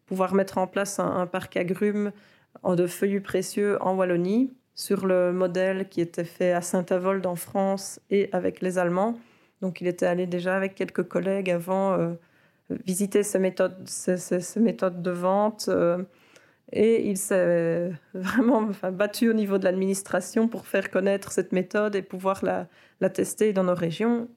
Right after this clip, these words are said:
Et c'est un, un grand succès. Donc, les bois de très haute qualité sont achetés alors par des acheteurs locaux ou, on va dire, frontaliers en France ou en Allemagne.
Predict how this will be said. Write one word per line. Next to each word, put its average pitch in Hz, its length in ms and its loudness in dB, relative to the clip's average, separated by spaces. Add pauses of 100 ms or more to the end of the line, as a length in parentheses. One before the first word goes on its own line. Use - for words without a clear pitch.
(100)
Et 202 80 -6
c'est - 260 -4
un, 185 200 -4 (180)
un 180 80 2
grand 185 220 -2
succès. 190 380 -2
Donc, 180 240 -4
les 180 60 0
bois 190 160 0
de 185 120 -2
très 202 200 -2
haute 208 160 0
qualité 190 460 0
sont 233 200 -2
achetés 226 460 -2 (300)
alors 214 340 2
par 196 280 -4
des 190 160 -2
acheteurs 190 580 0 (200)
locaux 196 640 2 (500)
ou, 185 200 2
on 175 100 2
va 180 120 0
dire, 180 240 -4
frontaliers 202 760 0
en 180 120 -2
France 185 440 -4
ou 180 60 0
en 175 100 2
Allemagne. 202 480 0